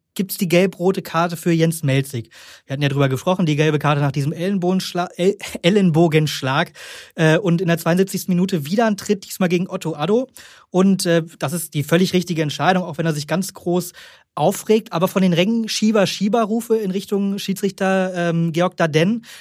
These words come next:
Und die Cottbuser Spieler zerren so an ihm und ziehen so an ihm. Ähm,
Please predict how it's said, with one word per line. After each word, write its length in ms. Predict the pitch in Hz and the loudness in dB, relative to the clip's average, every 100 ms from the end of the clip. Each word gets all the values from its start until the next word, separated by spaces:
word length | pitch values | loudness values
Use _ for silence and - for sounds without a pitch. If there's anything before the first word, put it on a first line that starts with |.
| - | -4
Und 180 | 196 185 | -2 0
die 60 | 202 | 0
Cottbuser 360 | 208 214 208 | 0 0 0
Spieler 340 | 190 - 208 190 | 0 0 -2 -2
zerren 440 | - 185 214 240 | -4 -2 0 0
so 140 | 208 226 | 2 4
an 200 | 208 214 | 2 0
ihm 240 | 220 220 | 0 0
und 200 | 202 165 | 0 -4
ziehen 360 | - 202 233 208 | -4 -2 0 0
so 120 | 208 | 0
an 200 | 202 202 | 0 -2
ihm. 280 | 196 214 208 - - - - | -2 -4 -4 -8 -18 -10 -2
Ähm, 380 | 165 175 175 | 0 2 0